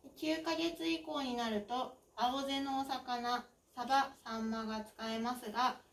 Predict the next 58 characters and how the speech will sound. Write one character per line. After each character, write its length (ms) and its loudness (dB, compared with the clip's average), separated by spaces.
青 240 -2
背 140 0
の 140 4
お 60 2
魚 460 0
は 360 4
ア 100 -2
レ 140 0
ル 160 2
ギ 260 -2
ー 20 -4
が、 280 2
え 320 -8
ー、 40 -10
多 220 -4
い 260 0
食 240 -8
材 220 2
に 120 2
も 240 0
な 120 -2
っ 20 0
て 160 -4
ま 200 -4
す 100 -10
の 160 -8
で、 360 -2
え 20 -12
ー、 240 -10
何 240 -4
が 100 4
何 200 4
で 100 0
も 120 4
始 300 -2
め 140 6
な 160 2
き 80 -2
ゃ 120 0
と 140 -8
い 100 0
う 40 0
わ 100 2
け 140 -2
で 80 -2
は 140 -4
な 160 0
い 80 0
の 140 2
で 320 0
注 120 -8
意 160 -2
し 80 -14
て 120 -8
く 120 -10
だ 240 -4
さ 140 0
い。 180 -2